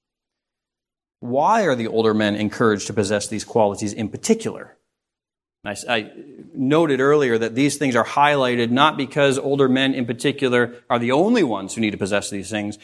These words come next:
but because older men may be tempted to slack off in these particular areas, and that's why Paul has emphasized them. I want to read you a quote from John Chrysostom, the early church father, preacher at Antioch. He says this,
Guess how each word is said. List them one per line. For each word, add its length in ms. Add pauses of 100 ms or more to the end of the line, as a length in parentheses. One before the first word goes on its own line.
(220)
but 80
because 220
older 280
men 180
may 120
be 120
tempted 580 (500)
to 100
slack 340
off 280
in 80
these 140
particular 380
areas, 440
and 100
that's 180
why 140
Paul 300
has 340 (880)
emphasized 640
them. 220 (240)
I 60
want 100
to 60
read 160
you 80
a 40
quote 500 (600)
from 280
John 240
Chrysostom, 600 (120)
the 100
early 180
church 240
father, 400 (360)
preacher 260
at 80
Antioch. 560 (720)
He 80
says 240
this, 340